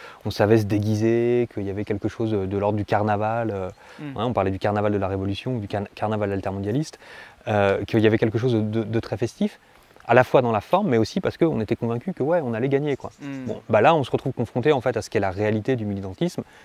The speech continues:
Speaker 1: qui est quelque chose qui, qui appartient au registre de la tragédie. C'est tragique de militer.
Speaker 2: Mhm.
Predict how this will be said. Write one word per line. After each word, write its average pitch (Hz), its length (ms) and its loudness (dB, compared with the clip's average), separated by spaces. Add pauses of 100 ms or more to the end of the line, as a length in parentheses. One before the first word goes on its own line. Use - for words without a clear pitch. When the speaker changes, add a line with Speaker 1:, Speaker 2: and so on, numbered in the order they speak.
(100)
Speaker 1:
qui 110 80 -4
est - 20 0
quelque 104 220 -2
chose - 160 2
qui, 110 200 -8 (520)
qui - 200 -12 (160)
appartient - 340 0
au 139 60 4
registre 123 220 -2
de 117 60 0
la 107 80 -2
tragédie. 151 400 -4 (320)
C'est 120 100 -4
tragique 143 400 2
de 123 80 2
militer. 110 320 -4 (580)
Speaker 2:
Mhm. 135 60 -20